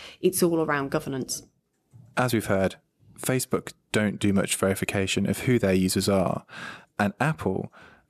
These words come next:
Speaker 2: only take identity verification to a certain level of assurance. So there's only so far we can go with these tools. That's what's interesting about what's happening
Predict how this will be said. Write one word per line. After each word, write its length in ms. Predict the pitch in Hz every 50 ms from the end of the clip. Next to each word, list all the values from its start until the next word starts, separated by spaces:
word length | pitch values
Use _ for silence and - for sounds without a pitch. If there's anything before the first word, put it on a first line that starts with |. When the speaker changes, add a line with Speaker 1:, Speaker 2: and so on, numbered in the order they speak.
| _ _ -
Speaker 2:
only 420 | 120 127 131 131 127 123 - - - - 110 104 -
take 460 | - 104 98 95 - - - - - _ _
identity 460 | 80 95 101 113 110 113 - - 117
verification 760 | 110 107 107 101 - 98 - 101 98 95 92 - 101 95 92
to 140 | - - 101
a 40 | 95
certain 540 | - - - 104 101 95 - - 113 104
level 300 | 98 98 95 - - 95 -
of 160 | - - 98
assurance. 680 | 98 - - - 95 95 - - - - - - - - _ _ - - - - - -
So 140 | _ - 123
there's 40 | 113
only 140 | 147 165 156
so 260 | - - - 143 135
far 600 | 127 - - 143 143 113 98 - - - 110 - - - - - - - _ -
we 100 | 113 107
can 180 | - 113 104
go 440 | 101 107 104 98 98 95 98 95 98 - _ _ _
with 200 | - 101 - -
these 340 | 107 98 101 101 104 - -
tools. 580 | - - 131 107 - - - - - - - - _ _ _ _ _
That's 260 | - 151 170 170 - -
what's 160 | 131 117 -
interesting 480 | 127 127 - - 98 95 - - 101
about 260 | 101 95 - 101 101 104
what's 160 | 107 - -
happening 480 | - 98 - - 104 101 95 95 92